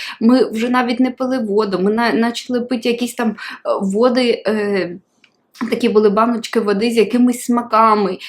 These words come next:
І я в якийсь момент думаю: «О Боже, це ж взагалі не наше життя», тому що ми та родина, які кашка, салатик, якась котлетка, м'язко потушить,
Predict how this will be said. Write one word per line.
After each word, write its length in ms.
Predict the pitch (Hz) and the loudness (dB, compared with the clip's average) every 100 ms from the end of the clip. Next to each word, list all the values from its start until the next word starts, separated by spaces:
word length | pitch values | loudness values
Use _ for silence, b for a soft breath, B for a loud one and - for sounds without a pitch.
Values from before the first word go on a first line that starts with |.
| B | B
І 80 | 202 | 2
я 140 | 247 | 2
в 60 | 247 | 2
якийсь 300 | 233 240 233 | -2 -2 -2
момент 300 | 226 254 262 | 0 2 2
думаю: 280 | 240 220 - | 2 0 2
«О 60 | 208 | 2
Боже, 320 | 220 214 170 | 2 2 0
це 160 | - | -6
ж 80 | 202 | -4
взагалі 340 | 202 214 220 262 | -2 0 2 4
не 140 | 311 | 4
наше 340 | 202 226 233 | 2 0 0
життя», 420 | 226 233 196 180 - | 0 0 0 -2 -2
тому 200 | 180 196 | 0 0
що 160 | 196 | 0
ми 240 | 190 220 285 | 0 2 2
та 200 | 262 226 | 2 0
родина, 440 | 214 196 269 392 | -2 -2 0 2
які 280 | 247 240 208 | 2 0 -4
кашка, 500 | - 254 403 - 269 | 0 0 0 -2 -2
салатик, 720 | 269 214 208 277 - 269 - | 0 0 4 4 4 -2 -4
якась 300 | 220 - 233 | -2 0 -2
котлетка, 720 | - 214 - 277 339 349 262 | -2 -6 -2 0 0 -2 -2
м'язко 580 | 233 202 208 - 330 349 | 0 0 -4 -4 -2 0
потушить, 640 | 294 - 262 - 247 240 | -2 -2 -6 -4 -4 -4